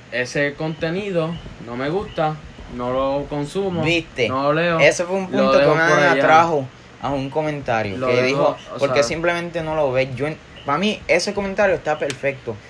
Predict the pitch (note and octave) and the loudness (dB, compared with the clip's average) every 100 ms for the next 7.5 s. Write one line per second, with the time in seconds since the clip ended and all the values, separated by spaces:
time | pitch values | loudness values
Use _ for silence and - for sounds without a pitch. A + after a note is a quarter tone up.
0 | - C3+ B2 D3 F#3 F3+ F#3 E3 C#3+ C#3+ | -14 -10 0 6 8 10 8 8 6 0
1 | C3 C#3 - D3 D3+ G3 F3 G3+ A3 G#3+ | 2 2 4 2 2 4 4 4 2 4
2 | G3+ F#3 F#3+ G3 G#3 F#3 F3+ F3+ F#3 F#3 | 4 4 0 -4 -4 -2 0 0 0 -4
3 | D#3 D3+ D3 C#3+ C#3+ D3 D#3+ F3 E3+ E3+ | -2 0 2 4 4 4 4 0 0 -2
4 | F3 F3 D#3+ D#3 D#3 E3 C#3 D3+ D3+ D3+ | -2 -2 -2 0 0 0 2 4 6 6
5 | D3 C#3+ D3 D3 D#3+ D#3+ D#3+ D#3+ D#3+ D3+ | 4 2 0 -2 -2 -2 -2 -4 -2 0
6 | D3+ D3+ D3+ D3 C#3 C3+ C#3+ C3+ C#3 C#3 | 0 -2 -2 -4 -6 -8 -8 -8 -8 -8
7 | C3 B2 B2+ B2+ | -8 -10 -8 -8